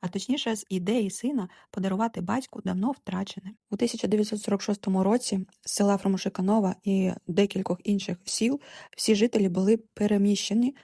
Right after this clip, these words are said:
тому що тут радянська влада влаштувала полігон.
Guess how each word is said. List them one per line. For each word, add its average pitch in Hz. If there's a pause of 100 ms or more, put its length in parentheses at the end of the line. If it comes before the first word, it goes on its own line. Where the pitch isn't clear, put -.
(120)
тому 208
що 202 (100)
тут 262 (320)
радянська 202
влада 240
влаштувала 202
полігон. 196